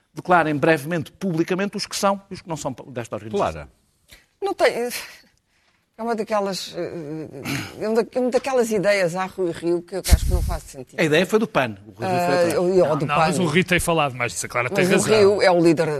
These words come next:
Speaker 3: é o líder mais importante
Speaker 4: Não, e vem
Speaker 3: neste
Speaker 4: com este
Speaker 3: contexto,
Speaker 4: assunto já há muito
Speaker 3: quer
Speaker 4: tempo.
Speaker 3: dizer, é o, é, é,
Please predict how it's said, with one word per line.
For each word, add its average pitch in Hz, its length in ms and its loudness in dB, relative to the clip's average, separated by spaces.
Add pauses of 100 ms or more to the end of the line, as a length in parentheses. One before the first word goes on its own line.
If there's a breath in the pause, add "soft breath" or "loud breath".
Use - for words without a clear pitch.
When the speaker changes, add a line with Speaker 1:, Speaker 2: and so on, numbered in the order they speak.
(200)
Speaker 3:
é 107 100 -10
o 135 120 -6
líder 143 260 -6
mais 135 300 -10
importante 139 340 -12
Speaker 4:
Não, 147 100 -2
e 160 40 -2
vem 135 80 -4
Speaker 3:
neste 135 240 -6
Speaker 4:
com 147 80 -4
este 151 120 -2
Speaker 3:
contexto, 151 240 -2
Speaker 4:
assunto 208 140 -6
já 233 80 0
há 226 60 2
muito 262 120 -8
Speaker 3:
quer 143 100 -10
Speaker 4:
tempo. 165 200 -6
Speaker 3:
dizer, 127 180 -8
é 120 80 -16
o, 127 260 -16
é, - 1080 -20
é, - 60 -14